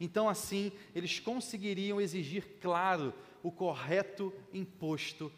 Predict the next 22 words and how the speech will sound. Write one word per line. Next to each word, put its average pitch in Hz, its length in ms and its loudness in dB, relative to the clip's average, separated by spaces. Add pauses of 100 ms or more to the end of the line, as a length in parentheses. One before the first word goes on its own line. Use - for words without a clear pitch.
(160)
de 131 140 -8
cada 131 500 0 (200)
família. 113 600 -4 (480)
Em 135 40 -8
segundo 185 320 2
lugar, 170 580 2 (160)
o 147 60 -2
imperador 165 480 4
assim 196 460 0
também, 185 640 2 (180)
é, 170 380 4
é, 165 40 2
é, 151 40 0
conheceria 190 920 2
o 190 80 4
real 202 480 8
tamanho, 208 760 4 (240)
as - 280 0
proporções 240 1120 2
do 185 100 -4
seu 190 280 4
exército, 143 760 0